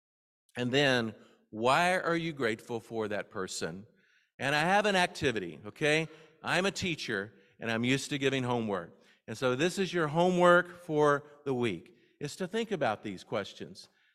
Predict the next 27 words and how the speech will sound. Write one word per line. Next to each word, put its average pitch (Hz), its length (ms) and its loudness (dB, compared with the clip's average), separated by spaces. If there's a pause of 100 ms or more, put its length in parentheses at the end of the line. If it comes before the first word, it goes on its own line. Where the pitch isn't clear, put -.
(100)
is - 100 -18
to 156 100 -6
think 202 200 0
about 160 320 2
who 165 80 0
you're 175 180 0
grateful 170 380 0
for. 104 300 -2
And, - 320 -6
but 185 140 -4
not 202 260 -4
just - 280 -10
that, 120 300 -2
journal 170 400 0
it. - 140 -8 (500)
You 135 120 -6
know, 135 280 -2
I 165 200 -4
would 208 100 -2
encourage 175 420 -4
you 170 100 -2
even 190 260 -8
to 180 160 -8
write 156 340 0
your 170 160 -4
own, 123 420 2 (300)
Romans 160 600 -2